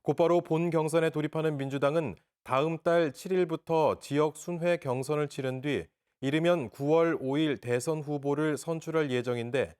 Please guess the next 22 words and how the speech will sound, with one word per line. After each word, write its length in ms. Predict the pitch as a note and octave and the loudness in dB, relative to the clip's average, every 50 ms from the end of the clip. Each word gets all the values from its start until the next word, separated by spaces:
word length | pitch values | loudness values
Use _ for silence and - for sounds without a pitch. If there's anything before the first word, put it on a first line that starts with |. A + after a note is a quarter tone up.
| _ _ _ _ _ _ _ | _ _ _ _ _ _ _
최근 320 | - - F3+ E3 F#3 F#3 | -2 -2 2 2 2 0
확산세인 720 | E3+ E3 E3 - - F#3 F3 E3 E3+ E3+ F3 F3 E3+ D#3 | 0 -4 -8 -2 -2 -2 0 0 0 0 0 0 -2 -4
코로나 420 | - - - F#3 F#3 F3+ F3+ F3 E3+ | -8 -8 -6 -2 -2 0 2 2 2
일구가 560 | D#3+ D#3+ C#3+ D3 C#3 C#3+ D3 C#3+ B2+ F#2 - | 2 0 -2 -2 0 2 2 4 2 0 -2
변수가 480 | - A#2 A2+ B2+ C#3 C3 D#3 D#3 E3 | -2 -4 -2 -2 -2 -4 -2 0 0
될 160 | D#3 D3+ D3 C3+ | 2 2 0 0
것으로 320 | - C#3 A#2+ - B2 B2 | 0 -4 -4 -2 -4 -2
보입니다. 560 | A2 G#2+ G#2 G2+ G2+ G2+ G2+ G#2+ G2 F2 - _ _ _ _ _ _ _ _ _ _ - | 0 -2 -2 -2 -2 -2 0 0 0 -2 -4 _ _ _ _ _ _ _ _ _ _ -2
또 100 | - E3 | -2 -2
당내 360 | - D3 D3 D3+ E3 E3+ E3+ | 0 0 -2 0 2 2 0
지지율 520 | E3 - D#3+ C#3+ D3+ E3 E3 E3+ E3+ D#3+ A2+ | 0 -2 -6 -2 0 2 2 4 2 2 0
일 180 | C3+ C3 C#3+ D#3 | -2 -4 -2 -2
위를 240 | E3 D#3+ E3+ E3 D3 | 0 2 0 0 0
유지하고 420 | C#3+ C#3 - D3+ D3+ D3 C3+ D3 | -2 -2 0 2 2 2 2 0
있는 320 | C#3+ C#3 D#3 E3 D#3 B2 - _ _ _ _ _ - | -2 0 -2 -2 -4 -4 -8 _ _ _ _ _ -12
이재명 600 | - B2+ D3 D3+ C3+ E3 E3+ E3+ F3 E3+ E3+ E3+ | -6 -4 -4 0 2 2 2 4 4 2 2 0
후보를 440 | D3 D#3+ D#3 C#3+ D#3 D#3 D#3 D#3 D3 | 0 -4 -2 0 0 0 2 2 0
향한 320 | D3+ D3 D#3+ D#3+ D#3+ C3 | 0 0 0 0 0 -4
다른 380 | - - A#2+ B2 C#3 D#3 D#3+ E3 | -6 -4 -4 0 0 0 -2 -2
후보들의 600 | C#3+ D#3 D#3 D3 D3 D3+ D3+ C#3+ D3+ D3+ D#3 D3+ | -4 -6 -8 -4 -2 -2 -2 0 2 2 2 2
견제 340 | D3 - B2 A#2+ A#2 C3 B2+ | 0 -2 -6 -4 -2 -2 -4
속에 440 | A#2+ - B2+ A#2 A2+ B2 G2+ D#2 | -4 -4 -8 -4 -2 -2 -4 -4